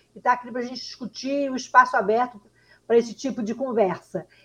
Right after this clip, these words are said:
É, mas tem aí um comentário, de alguns comentários, e uma pergunta que vai ficar pro próximo bloco. Antônio, você pode botar o comentário da Delma? "Obrigada, Fernanda, eu sou de Niterói, conheço Itaúnas, a melhor amiga da minha mãe morou aí."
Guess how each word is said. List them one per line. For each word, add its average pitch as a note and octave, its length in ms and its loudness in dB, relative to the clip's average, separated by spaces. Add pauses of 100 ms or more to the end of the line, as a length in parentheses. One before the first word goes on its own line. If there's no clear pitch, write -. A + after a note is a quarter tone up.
(160)
É, G3 220 4
mas A#3 200 -2
tem C#4+ 200 8
aí C#4 100 8
um C#4 60 -2
comentário, A3+ 760 2
de G3+ 80 0
alguns A3 280 2
comentários, A#3 580 4
e D4+ 40 -4
uma D4 140 0
pergunta D4 440 0
que C#4 80 -10
vai C#4 120 4
ficar C#4 200 -2
pro A#3+ 120 -14
próximo B3+ 400 -6
bloco. G3 380 0 (320)
Antônio, B3+ 320 8
você C#4+ 140 2
pode F4+ 200 6
botar C#4 280 4
o A3 60 2
comentário A3 540 2
da F#3+ 140 2
Delma? G3 540 0 (280)
"Obrigada, A#3+ 680 4
Fernanda, A#3 600 -2
eu B3 80 0
sou A#3+ 160 0
de G#3+ 120 -4
Niterói, G#3 760 0 (380)
conheço B3 380 -2
Itaúnas, C4 760 2
a B3 80 2
melhor A#3+ 280 0
amiga C#4 300 -2
da C4 100 2
minha C4 220 -8
mãe A#3 260 -2
morou B3 260 -2
aí." F#3+ 340 0